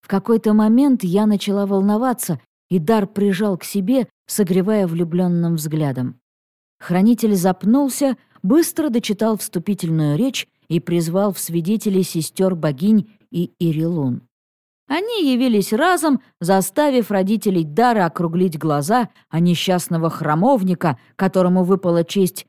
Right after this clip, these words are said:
соединять наши с драконом судьбы, начать заикаться.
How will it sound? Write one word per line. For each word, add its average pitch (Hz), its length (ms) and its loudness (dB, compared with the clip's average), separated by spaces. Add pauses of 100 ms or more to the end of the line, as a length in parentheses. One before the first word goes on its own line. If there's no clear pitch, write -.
(160)
соединять 185 760 0
наши 160 340 -2
с 139 80 -8
драконом 147 560 -2
судьбы, 220 540 0 (300)
начать 196 680 2
заикаться. 160 800 -2